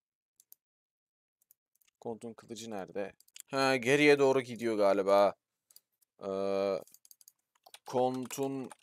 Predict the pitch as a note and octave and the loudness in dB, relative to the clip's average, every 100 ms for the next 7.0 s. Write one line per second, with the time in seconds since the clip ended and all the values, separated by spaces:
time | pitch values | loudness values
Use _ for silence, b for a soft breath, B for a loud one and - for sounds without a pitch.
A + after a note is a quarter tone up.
0 | - - _ _ _ - - - _ _ | -20 -20 _ _ _ -20 -20 -20 _ _
1 | _ _ A2 A#2 A2+ A#2 A#2 B2 B2 G2 | _ _ -8 -8 -8 -10 -8 -6 -6 -8
2 | _ _ E2+ A2+ - A2 A2+ G#2+ F2+ - | _ _ -4 -4 -4 -2 2 2 2 -6
3 | G#2 A2 G2+ _ _ _ - - - B2+ | -10 -10 -12 _ _ _ -20 -20 -20 -20
4 | A2 G#2 G#2+ G2+ G2+ F#2+ A2 - A2 A2 | -18 -14 -14 -10 -10 -8 -10 -10 -10 -8
5 | G#2 - F#2+ G2 G#2+ B2 A2+ - - - | -10 -12 -8 -6 -2 -2 -2 -6 -20 -20
6 | _ - G#2+ A2 A2+ A2+ A2 - F#2+ | _ -14 -8 -6 -6 -6 -8 -8 -10